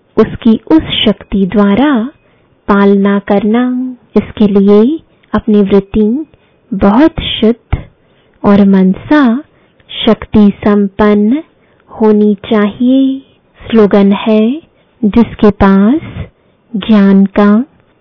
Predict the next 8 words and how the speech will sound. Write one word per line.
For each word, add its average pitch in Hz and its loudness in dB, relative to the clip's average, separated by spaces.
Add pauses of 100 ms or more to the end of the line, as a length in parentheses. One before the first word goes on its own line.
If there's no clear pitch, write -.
(120)
अविनाशी 196 2
धन 190 0 (160)
है, 285 0 (400)
वही 202 0
दुनिया 196 2
में 262 2 (600)
सबसे - 0
बड़ा 202 0